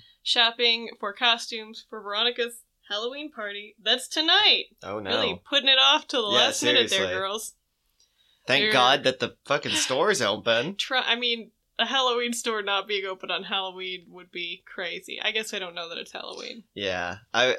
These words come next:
Speaker 2: I don't know. I was
Speaker 1: I don't think they
Speaker 2: assuming that it's, like,
Speaker 1: close.
Speaker 2: a thing where everything's closed on Christmas.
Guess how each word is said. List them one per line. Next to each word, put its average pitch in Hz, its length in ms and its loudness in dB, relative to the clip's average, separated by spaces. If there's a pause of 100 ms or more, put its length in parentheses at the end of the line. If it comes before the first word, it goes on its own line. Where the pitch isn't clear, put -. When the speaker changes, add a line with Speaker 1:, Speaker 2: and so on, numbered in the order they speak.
Speaker 2:
I 139 140 6
don't 135 120 4
know. 123 140 6
I 117 220 6
was 147 100 4
Speaker 1:
I 269 40 6
don't - 180 4
think 285 120 4
they - 80 4
Speaker 2:
assuming 185 260 6
that 139 120 6
it's, 220 240 4
like, 127 200 4
Speaker 1:
close. 117 160 6
Speaker 2:
a - 20 2 (140)
thing 117 280 4
where 107 140 4
everything's 110 460 2
closed 110 360 0
on 92 180 -2
Christmas. 110 720 -2